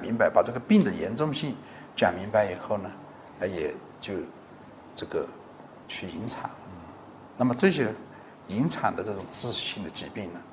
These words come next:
Speaker 1: 他要，他就不会出现在活产婴儿里边。
Speaker 2: 嗯。
Speaker 1: 所以我们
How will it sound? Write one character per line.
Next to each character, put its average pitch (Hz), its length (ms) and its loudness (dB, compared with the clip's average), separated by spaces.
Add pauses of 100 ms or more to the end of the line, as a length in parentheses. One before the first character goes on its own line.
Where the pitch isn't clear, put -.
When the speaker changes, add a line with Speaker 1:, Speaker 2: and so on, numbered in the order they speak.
(280)
Speaker 1:
他 - 120 4
要， 98 200 8 (340)
他 - 100 0
就 123 160 -2
不 - 80 4
会 196 120 10
出 - 200 2
现 120 200 2
在 110 160 4 (220)
活 - 180 2
产 - 220 -2
婴 90 80 -4
儿 82 80 0
里 92 80 -8 (100)
边。 - 160 -8 (120)
Speaker 2:
嗯。 95 100 -8 (180)
Speaker 1:
所 - 220 -2
以 98 140 0 (100)
我 101 100 4
们 113 240 2